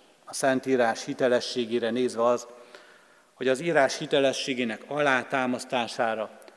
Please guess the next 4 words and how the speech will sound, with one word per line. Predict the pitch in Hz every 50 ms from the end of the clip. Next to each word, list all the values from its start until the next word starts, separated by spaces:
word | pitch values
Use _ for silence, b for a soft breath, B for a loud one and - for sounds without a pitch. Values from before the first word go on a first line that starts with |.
| B B B B B _
valamilyen | 131 135 135 139 135 127 120 120
modern | 135 151 160 160 147 143 143 139 135 131 127 -
kritika | - - 147 143 - 151 139 - 147 131 127 127 - - - -
részéről | 127 135 131 127 123 - - - 131 123 120 120 123 117 117 110 104 -